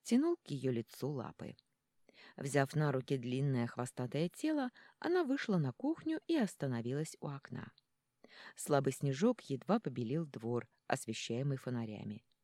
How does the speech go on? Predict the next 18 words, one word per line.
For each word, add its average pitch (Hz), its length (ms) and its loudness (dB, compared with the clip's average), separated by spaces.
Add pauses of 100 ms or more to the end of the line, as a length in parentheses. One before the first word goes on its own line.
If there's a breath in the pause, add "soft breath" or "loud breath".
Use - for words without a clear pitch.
(320 soft breath)
На 160 160 6
деревьях 147 640 2
неопрятными 135 680 0
тряпками 143 640 -2 (260 loud breath)
висели 185 420 2
побуревшие 117 640 -4
листья. - 540 -12 (760 loud breath)
За 139 240 2
одну 147 200 2
из 139 220 2
веток 180 460 0
зацепился 190 720 -2
полиэтиленовый 185 760 2
пакет 127 520 -2 (360 soft breath)
и 143 100 -2
бился 151 480 2
на 143 80 4
ветру, 240 480 2